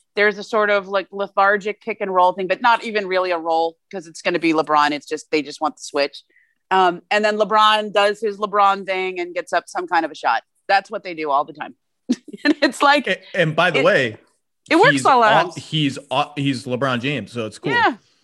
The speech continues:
Speaker 1: Yeah, it's good. I mean, but, but the Lakers are at their best, like most teams, when the ball is flying around and moving and, and people are making things happen for others. And, and,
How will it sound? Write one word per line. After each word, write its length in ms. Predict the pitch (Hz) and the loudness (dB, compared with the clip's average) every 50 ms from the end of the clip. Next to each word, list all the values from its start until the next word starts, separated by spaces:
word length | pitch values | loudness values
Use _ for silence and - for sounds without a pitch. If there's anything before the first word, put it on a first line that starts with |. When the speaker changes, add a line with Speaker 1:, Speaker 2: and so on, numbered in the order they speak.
| _ _ _ - | _ _ _ -10
Speaker 1:
Yeah, 100 | 349 427 466 440 | -4 -2 0 2
it's 180 | 339 254 - - | 0 0 -2 -4
good. 220 | - - 403 294 - | -6 -4 -4 -4 -4
I 60 | 254 | -4
mean, 160 | 269 294 285 247 | -4 -4 -2 -2
but, 160 | 247 156 - _ _ _ _ - | -2 -2 -4 _ _ _ _ -10
but 140 | 269 - | -10 -8
the 80 | - 302 | -6 -4
Lakers 340 | 294 330 339 - 359 330 269 | -4 -4 -2 -2 -4 -4 -2
are 80 | 302 | -2
at 140 | 277 269 - | -2 0 -2
their 100 | 277 269 | -4 -4
best, 400 | 208 202 196 202 214 226 - - _ | -2 0 2 2 2 0 -2 -6 _
like 240 | 208 202 214 208 _ _ - | -4 -4 -4 -6 _ _ -14
most 420 | 170 175 170 180 190 - _ - - | -8 -6 -4 -4 -6 -8 _ -18 -10
teams, 300 | 151 160 196 254 277 226 | -8 -8 -6 -6 -6 -4
when 140 | 247 254 | -2 0
the 80 | 262 247 | 0 2
ball 300 | 208 175 165 175 196 240 | 4 4 4 6 4 4
is 180 | 254 247 - _ _ _ | 0 -2 -6 _ _ _
flying 300 | 160 160 214 262 285 262 | -2 0 0 0 0 0
around 320 | 202 175 202 240 277 285 | 0 2 2 2 2 0
and 160 | 269 226 170 | -4 -8 -8
moving 360 | 170 202 254 262 294 311 320 320 | -8 -8 -6 -6 -6 -6 -4 -6
and, 200 | 285 285 285 277 - _ _ _ _ _ _ - | -6 -6 -8 -10 -12 _ _ _ _ _ _ 0
and 360 | 233 247 254 247 240 - 202 | 2 2 2 0 -4 -10 -10
people 280 | 226 254 262 226 277 269 | -10 -10 -8 -6 -4 -2
are 220 | 262 254 247 233 | -2 0 -2 -2
making 340 | 202 185 196 220 226 277 247 | -4 -6 -6 -6 -6 -6 -6
things 200 | 233 262 254 - | -4 -4 -2 0
happen 280 | 233 214 220 226 254 247 | 2 2 2 0 -2 -4
for 140 | 208 226 196 | -2 0 0
others. 320 | 220 247 339 415 370 247 | 0 0 -2 -4 -6 -6
And, 160 | 202 170 - - | -10 -10 -4 -2
and, 280 | 214 226 226 220 - | -2 -2 -2 -4 -8